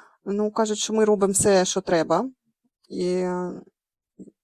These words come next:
просто робіть цю роботу. І що ми самі не справляємося, нам треба колективна допомога. Нам дійсно потрібна допомога. Бачите, що ми будуємо цей будиночок.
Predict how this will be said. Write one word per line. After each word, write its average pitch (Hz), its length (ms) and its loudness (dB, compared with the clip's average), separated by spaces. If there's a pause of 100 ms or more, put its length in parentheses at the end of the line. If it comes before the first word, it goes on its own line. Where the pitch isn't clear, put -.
(640)
просто 180 600 0
робіть 190 240 -2
цю 185 140 -2
роботу. 175 460 -2
І 190 100 -8
що 196 180 -4
ми 196 80 0
самі 190 280 0
не 190 80 0
справляємося, 196 640 0
нам 180 280 -4
треба 165 540 -2 (360)
колективна 180 500 -2
допомога. 170 680 -6 (920)
Нам 180 320 -6
дійсно 190 460 -4
потрібна 196 540 -4
допомога. 180 760 -2 (440)
Бачите, 185 520 -4 (260)
що - 200 -6
ми 185 100 0
будуємо 170 460 -2 (180)
цей 165 360 -6 (720)
будиночок. 202 680 -4